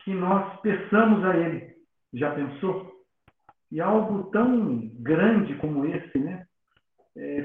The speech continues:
fica, assim, até difícil de eu entender o que, que Deus tá querendo dizer aqui quando Ele fala que eu devo pedir as nações e as extremidades da terra por possessão.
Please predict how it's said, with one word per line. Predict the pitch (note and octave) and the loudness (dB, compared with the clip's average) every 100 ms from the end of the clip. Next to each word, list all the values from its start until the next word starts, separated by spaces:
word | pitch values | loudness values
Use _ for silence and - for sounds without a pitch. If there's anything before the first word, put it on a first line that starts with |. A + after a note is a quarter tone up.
| - | -8
fica, | F3 F#3+ F#3 E3+ D#3+ D3+ | -8 -2 2 6 6 4
assim, | - - F3+ | -2 -4 -2
até | E3+ F#3 F#3+ | -2 0 0
difícil | G3 - G3 - D#3+ | 0 0 -2 -2 -4
de | |
eu | F3 F#3+ | -2 0
entender | F#3 F3+ E3+ | 0 0 2
o | F3 | 2
que, | - | 0
que | - E3+ | -4 2
Deus | G3 G3+ - | 4 4 0
tá | F#3 | 0
querendo | F#3+ D3+ F3+ F#3 B2 - - _ _ _ _ _ - | 4 6 6 4 4 0 -4 _ _ _ _ _ -4
dizer | E3 C#3+ D3+ G3 F3 | 0 2 8 8 8
aqui | - G3 F#3 | 4 0 0
quando | G3 G3 | 4 6
Ele | F#3+ F3 - | 6 4 0
fala | - F3+ F#3 F3+ C#3+ - - _ _ _ _ - | 0 2 2 0 -4 -8 -20 _ _ _ _ -6
que | |
eu | E3+ | 0
devo | F#3 G3 - | 6 6 4
pedir | G3 D#3+ G3+ | 0 0 2
as | G3 E3 | 2 2
nações | G#3 - - G3+ A3 F#3 - - _ _ _ - | 2 2 2 2 2 0 -8 -20 _ _ _ -4
e | D#3 | -2
as | F3+ | -2
extremidades | F3+ - G3+ G3 F3 F3+ G3+ E3+ D#3 | -4 -6 -6 -6 -4 -2 -2 -2 -4
da | D3+ | -4
terra | - D#3+ C#3+ | -2 -2 -2
por | C#3+ D3 - | -6 -8 -6
possessão. | D3+ D3+ - - A#2+ G#2+ | -6 -6 -12 -12 -14 -12